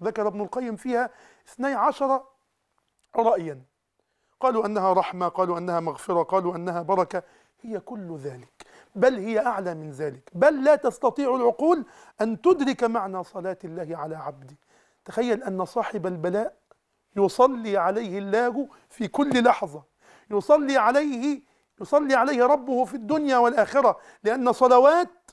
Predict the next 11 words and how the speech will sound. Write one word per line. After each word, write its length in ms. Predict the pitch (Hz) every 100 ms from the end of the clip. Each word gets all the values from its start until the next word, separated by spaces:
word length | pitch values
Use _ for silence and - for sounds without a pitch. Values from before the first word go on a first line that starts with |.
| _ _ _ -
صيغة 240 | 262 220
مبالغة، 520 | 208 196 208 247 185 160
صلوات 560 | - 233 240 320 285
دائمات 880 | 202 220 262 285 254 320 320 - _ _ _ _
باقيات، 680 | 233 349 - 277 269 247 180 - _ _ 208
أولئك 380 | 233 262 220
عليهم 340 | 220 214 214 208
صلوات 460 | - 208 233 240
من 120 | 226 220
ربهم 400 | 220 202 277 269 _
ورحمة، 600 | 175 185 277 - 220 185